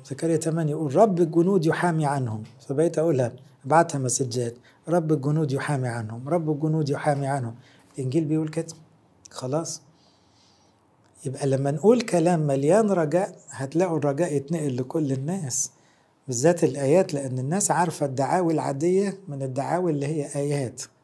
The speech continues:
طب ما أكثر الآيات. يبقى جميل قوي إن الواحد يدعي للناس بآيات حقيقية، يعني وعود إلهية. كمان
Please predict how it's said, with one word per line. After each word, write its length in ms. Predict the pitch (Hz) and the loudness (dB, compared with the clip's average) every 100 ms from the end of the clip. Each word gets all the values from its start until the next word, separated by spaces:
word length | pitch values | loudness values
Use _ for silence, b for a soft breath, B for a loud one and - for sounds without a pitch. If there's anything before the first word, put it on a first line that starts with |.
| _ | _
طب 140 | 226 180 | -8 -2
ما 240 | 185 180 | 0 0
أكثر 360 | 165 - 151 147 | -4 -6 -6 -4
الآيات. 480 | 147 151 151 139 - _ _ _ _ _ _ _ _ _ B B B B - | -4 -6 -8 -10 -14 _ _ _ _ _ _ _ _ _ B B B B -8
يبقى 220 | 147 151 | -2 0
جميل 380 | 143 156 214 185 | 0 4 4 6
قوي 200 | 175 185 | 4 4
إن 140 | 156 | 2
الواحد 560 | 147 143 185 170 175 147 | 2 4 4 4 0 4
يدعي 340 | 175 175 151 | 2 4 0
للناس 500 | 139 131 135 175 190 | 0 -2 -2 -2 -4
بآيات 460 | - 147 139 160 160 | -6 -4 0 0 -2
حقيقية، 680 | 143 131 139 135 165 151 135 | -10 -6 -8 -6 -4 -2 -2
يعني 340 | 131 127 135 | -2 -4 -6
وعود 440 | 139 151 180 175 127 | -4 -2 0 0 -2
إلهية. 540 | 135 127 120 113 107 - - - _ _ _ _ B B B B B B _ | -4 -6 -6 -10 -12 -20 -20 -20 _ _ _ _ B B B B B B _
كمان 500 | 151 175 240 220 | 0 2 2 2